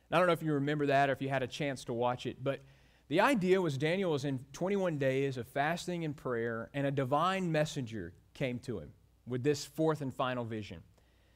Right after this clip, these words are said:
Right? I told you last week that I believe the divine messenger is the pre-incarnate Son of God. It's Jesus. And you just, you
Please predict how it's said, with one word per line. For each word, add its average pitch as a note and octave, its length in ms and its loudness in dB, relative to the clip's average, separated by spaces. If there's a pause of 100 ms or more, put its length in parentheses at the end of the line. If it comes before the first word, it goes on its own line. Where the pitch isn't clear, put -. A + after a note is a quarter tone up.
(220)
Right? B2 140 0
I D3+ 80 4
told D#3 280 2
you C#3+ 100 0
last C3 260 0
week C3 140 -2
that B2+ 120 -4
I C#3+ 140 2
believe C3+ 340 0
the A#2+ 80 -2
divine A#2+ 340 0
messenger A#2 520 -6
is C3 380 -2
the A2 100 -6
pre-incarnate C3+ 800 -2
Son B2+ 220 -4
of A2 100 -6
God. G2 280 -4 (360)
It's - 160 -10
Jesus. A#2 520 -4
And A2 220 -8
you B2 100 -6
just, B2 220 -6 (100)
you A2+ 260 -4